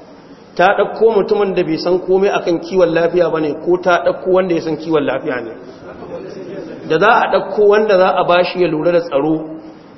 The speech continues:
an ɗauko wanda bai san komai kan harkar tsaro ba ne, ko an ɗauko wanda ya san tsaro ne? Abu guda biyar, wallahi in aka sa san rai, to sai an jema al'umma cikin bala'i.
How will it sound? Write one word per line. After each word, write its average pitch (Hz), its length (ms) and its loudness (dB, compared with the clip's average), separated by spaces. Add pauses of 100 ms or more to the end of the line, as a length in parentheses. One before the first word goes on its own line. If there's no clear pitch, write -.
(340)
an 190 120 4 (100)
ɗauko 220 320 0
wanda 233 280 4
bai 175 140 4
san 190 240 0
komai 202 380 2
kan 202 180 0
harkar 185 300 0
tsaro 170 320 0
ba 185 80 4
ne, 180 160 2
ko 175 180 0
an 180 120 -2
ɗauko 180 320 -4
wanda 196 220 2
ya 160 60 -2
san 170 180 -2
tsaro 151 280 -2
ne? 147 140 -4 (1000)
Abu 160 260 0
guda 180 360 2
biyar, 147 240 -2 (920)
wallahi 170 440 0
in 180 200 0
aka 185 180 -2
sa 165 180 -4
san 165 200 -4
rai, 147 280 0 (680)
to 147 100 -6
sai 165 160 -2
an 175 160 -2
jema 180 320 0
al'umma 151 340 -2
cikin 147 300 -8
bala'i. 127 320 -6